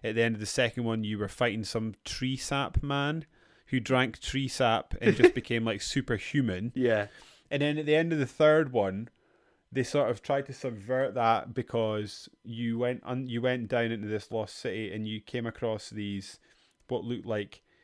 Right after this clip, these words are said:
Speaker 1: monkey men that were hunting you,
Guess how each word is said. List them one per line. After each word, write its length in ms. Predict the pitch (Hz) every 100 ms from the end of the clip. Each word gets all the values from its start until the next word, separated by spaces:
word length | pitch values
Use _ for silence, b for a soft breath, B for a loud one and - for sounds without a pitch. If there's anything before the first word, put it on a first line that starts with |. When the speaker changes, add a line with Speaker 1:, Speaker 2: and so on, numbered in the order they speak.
| _ _
Speaker 1:
monkey 420 | 113 117 120 -
men 440 | 120 101 95 95 98 _ _ _ _ _ _ 131
that 160 | 117
were 120 | 98
hunting 400 | 104 - 127 110
you, 240 | 92 90